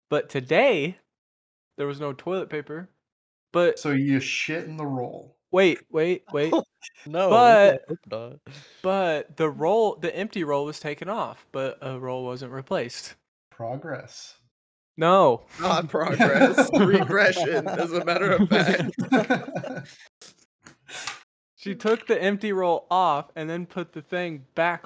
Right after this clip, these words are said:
Speaker 1: on <laughs> without putting the toilet paper on it. Literally. <laughs>
Speaker 4: Yeah.
Speaker 1: I was like, "Are you fucking kidding me?"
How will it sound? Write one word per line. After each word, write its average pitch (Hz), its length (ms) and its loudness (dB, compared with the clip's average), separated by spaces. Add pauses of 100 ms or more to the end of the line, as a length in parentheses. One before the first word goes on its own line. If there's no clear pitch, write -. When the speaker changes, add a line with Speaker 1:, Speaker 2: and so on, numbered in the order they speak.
Speaker 1:
on 160 480 0
<laughs> - 60 -20
without 175 500 0
putting 208 320 4
the 202 120 4
toilet 196 340 -2
paper 151 320 -6 (120)
on 151 100 -12
it. - 180 -20 (800)
Literally. 147 600 -2 (720)
<laughs> 214 100 -4 (2250)
Speaker 4:
Yeah. 107 80 -20 (160)
Speaker 1:
I 156 80 -6
was 165 120 -8
like, 170 240 -6
"Are 160 60 -6
you 208 140 -6
fucking 254 400 -6 (100)
kidding 392 320 -2
me?" 415 180 4